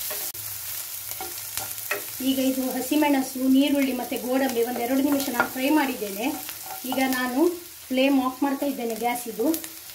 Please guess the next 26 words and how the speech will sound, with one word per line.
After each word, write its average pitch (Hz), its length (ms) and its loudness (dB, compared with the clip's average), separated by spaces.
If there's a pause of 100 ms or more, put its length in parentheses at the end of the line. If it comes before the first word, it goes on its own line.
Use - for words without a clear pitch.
ಇದು 277 180 2
ತಣ್ಣದ 285 320 4
ಮೇಲೆ 247 300 6
ನಾವು 240 200 -6
ಇದರದ್ದು 262 340 0
ಒಂದು 233 240 0
ಪೇಸ್ಟ್ 320 380 2
ಮಾಡಿ 240 240 4
ಇಡುವ. 269 200 2 (1700)
ಈಗ 262 200 2 (180)
ನೀರುಳ್ಳಿ 277 580 6 (840)
ಫ್ರೈ 262 200 0
ಮಾಡಿದ 277 340 2 (260)
ಪ್ಯಾನಲ್ಲೇ 277 480 4
ನಾವು 254 560 4 (340)
ಈಗ 233 160 -6 (880)
ಎಣ್ಣೆ 269 280 8
ಹಾಗೆ 262 280 4
ಉಂಟು, 294 240 8
ಸ್ವಲ್ಪ 254 280 -2
ಎಣ್ಣೆ 262 220 6
ಉಳಿದಿದೆ, 262 400 2
ಅದರಲ್ಲೇ 269 440 4
ನಾನು 254 320 4 (600)
ಒಂದು 294 300 8
ಚಮಚದಷ್ಟು 262 1040 -2